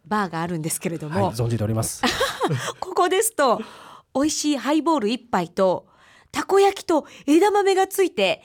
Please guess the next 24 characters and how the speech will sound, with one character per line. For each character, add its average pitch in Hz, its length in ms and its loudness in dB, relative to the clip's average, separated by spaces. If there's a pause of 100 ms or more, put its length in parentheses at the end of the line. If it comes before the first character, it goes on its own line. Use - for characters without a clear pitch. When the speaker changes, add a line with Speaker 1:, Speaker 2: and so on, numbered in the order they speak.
(140)
Speaker 1:
千 381 280 2
三 302 240 -2
百 311 220 -2
円 277 100 -2
の 214 80 -2
と 214 100 -6
こ 240 140 -2
ろ 233 100 0
が 185 240 -2 (400)
千 403 400 4
円 330 160 4
で 220 80 2
す、 220 100 -4
こ 180 120 -6
こ 180 100 -6
も。 165 300 -8 (680)
同 320 220 0
じ 294 140 -6
く 214 380 -4
ス - 120 -12
タ 269 160 -2
ン 247 60 -6
プ 180 160 -6
が 165 240 -2